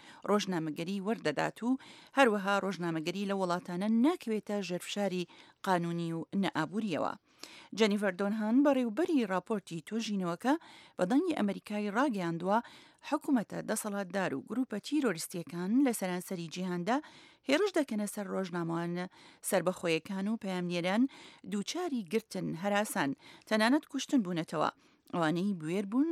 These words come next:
لە بڵاوکردنەوەی راپۆرت و بابەتەکانیان سەبارەت بە ئاشکراکردنی گەندەڵی وڵاتانی تریش وەک چین، دەسڕاگەیشتنی ڕۆژنامەوانان و پەیامنێران بە ئینتەرنێت سنووردار کردووە، بە تایبەتی ئەو ماڵپەڕانەی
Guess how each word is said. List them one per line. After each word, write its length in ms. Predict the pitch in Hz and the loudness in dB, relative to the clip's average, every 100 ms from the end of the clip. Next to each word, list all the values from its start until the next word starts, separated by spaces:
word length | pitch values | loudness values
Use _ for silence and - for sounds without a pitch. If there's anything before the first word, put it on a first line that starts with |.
| 262 | 2
لە 60 | 180 | 2
بڵاوکردنەوەی 760 | 147 143 - 160 165 175 202 190 | 2 2 0 -8 -6 -4 -4 -2
راپۆرت 320 | 156 - 226 | -4 -4 -6
و 80 | 226 | -4
بابەتەکانیان 840 | 196 165 - 165 180 175 175 190 254 302 - - - - _ - | -4 -4 -8 -10 -6 -4 -2 2 4 2 -4 -20 -20 -20 _ -4
سەبارەت 400 | 214 180 175 196 190 | 0 2 2 -2 -2
بە 60 | - | -2
ئاشکراکردنی 1080 | 170 - - 175 - 185 208 247 220 220 196 | -4 -6 -2 -2 -2 -4 2 2 2 0 -2
گەندەڵی 540 | 185 202 185 175 165 160 - - - _ - | -2 0 0 0 0 -2 -6 -18 -20 _ -2
وڵاتانی 540 | 190 170 170 190 156 156 | 2 2 0 -2 -2 -2
تریش 360 | 220 226 233 - - 220 | -6 -6 -6 -6 -4 -2
وەک 140 | 311 - | -2 -4
چین، 240 | - 196 262 240 | -4 2 2 2
دەسڕاگەیشتنی 840 | 180 - 170 160 170 170 - 349 285 | 0 -2 -2 -2 -2 -6 -2 2 2
ڕۆژنامەوانان 760 | 226 190 190 175 175 185 208 214 | 2 0 -2 -2 -2 -2 0 0
و 140 | 220 - | -2 -4
پەیامنێران 640 | 180 175 175 175 190 214 226 - _ _ _ - | -4 -2 0 0 0 -2 -4 -10 _ _ _ 0
بە 80 | 269 - | 2 4
ئینتەرنێت 500 | 302 254 214 220 220 | 4 2 -2 -2 -4
سنووردار 420 | - 339 247 208 190 | -4 0 2 2 2
کردووە، 300 | - 165 160 - - - - - | -2 -4 -4 -4 -12 -20 -10 -4
بە 80 | 185 | -2
تایبەتی 540 | 190 151 151 - - - | -2 0 -2 -4 -6 2
ئەو 120 | 269 254 | 4 4
ماڵپەڕانەی 640 | 220 214 208 202 202 202 | 2 -4 -4 -2 -2 -4